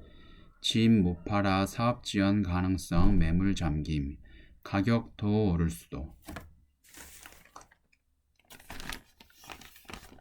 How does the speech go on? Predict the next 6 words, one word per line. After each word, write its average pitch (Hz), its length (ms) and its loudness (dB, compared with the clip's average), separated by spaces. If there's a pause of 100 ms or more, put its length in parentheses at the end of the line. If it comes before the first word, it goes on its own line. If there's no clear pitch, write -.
(920)
서울의 120 420 0
대표적인 113 640 2
재건축 107 640 -2
아파트이자 92 800 0
안전진단을 90 800 2
통과한 95 720 0